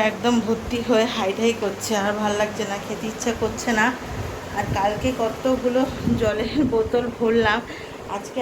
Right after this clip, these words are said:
আবার সেই এতগুলো সারাদিনের মধ্যে খালি হয়ে গেছে। এখন আর ভরবো না, কালকে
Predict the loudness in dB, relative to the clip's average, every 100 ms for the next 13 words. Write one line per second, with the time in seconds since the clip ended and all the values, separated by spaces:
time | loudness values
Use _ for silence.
0 | -2 -2 -4 -4 -2 2 2 2 2 -2
1 | -4 -2 -2 -2 -2 -2 -2 -6 -6 -4
2 | -2 -4 -6 -4 -4 -2 0 0 0 -4
3 | -6 -10 -10 -12 -14 -14 -14 -14 -10 -8
4 | -2 2 2 4 2 2 0 -2 -2 -4
5 | -4